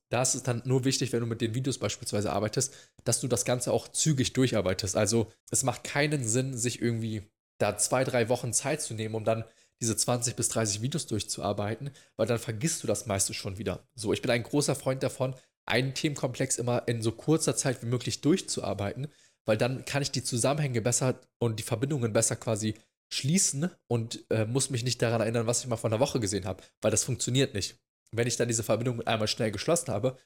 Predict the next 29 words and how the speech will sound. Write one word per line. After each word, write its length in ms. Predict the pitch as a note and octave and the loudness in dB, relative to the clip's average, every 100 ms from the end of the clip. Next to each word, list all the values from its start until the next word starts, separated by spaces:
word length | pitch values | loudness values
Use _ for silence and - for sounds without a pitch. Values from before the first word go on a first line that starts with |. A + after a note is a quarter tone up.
| _ | _
dann 160 | - G#2 | -2 2
bleibt 260 | A2 A#2+ - | 4 4 4
es 100 | - | 0
auch 140 | - | 0
in 60 | A#2+ | 0
meinem 180 | A2 A2 | -2 -2
Gehirn, 300 | - A2 - | -2 -2 -4
Gehirn 400 | A2 G2+ B2+ A2 | -6 0 2 2
haften 340 | C3 D3 - E3+ - - - | 0 -2 -4 -10 -10 -20 -6
und 100 | A#2 | -2
ich 80 | |
verstehe 460 | - G#2 - D3 C3 | 0 0 2 4 6
die 120 | G#2+ | 4
Thematik. 540 | - G2 F#2+ - G2 - _ - | 0 0 0 -2 -6 -8 _ -6
Wenn 80 | |
ich 80 | A2 | -2
hier 140 | - D3+ | 0 2
mal 120 | C#3+ | 2
ein 60 | |
Video 180 | B2+ B2+ | 2 0
gucke, 400 | B2 - - A#2+ | -2 -4 0 2
dann 140 | G#2+ G#2 | 2 0
schaue 160 | G#2+ | -2
ich 80 | G#2 | 0
mal 100 | G#2+ | 0
zwei 220 | - A2 | 2 2
Wochen 160 | G#2+ A2 | 0 -2
kein 260 | C#3+ D#3 | 0 0
Video, 340 | C#3 B2 C3 | -2 -2 -2